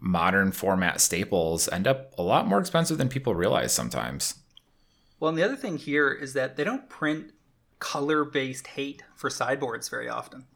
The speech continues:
Speaker 2: like, very infrequently these days. And so this is likely to be the best anti-blue control sideboard option for a long time.
Speaker 1: Yeah.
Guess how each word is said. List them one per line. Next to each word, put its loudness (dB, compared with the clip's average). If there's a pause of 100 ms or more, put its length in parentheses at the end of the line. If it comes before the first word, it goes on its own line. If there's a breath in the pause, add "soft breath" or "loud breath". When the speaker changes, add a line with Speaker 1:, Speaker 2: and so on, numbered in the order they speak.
Speaker 2:
like, -4
very -6
infrequently -8
these -12
days. -8 (540 soft breath)
And 0
so -2
this 0
is -6
likely -2
to -8
be -10 (500)
the -4
best 0
anti-blue -8 (400)
control -4 (180)
sideboard -2
option -6
for -8
a -8
long -10
time. -10 (1900 soft breath)
Speaker 1:
Yeah. 4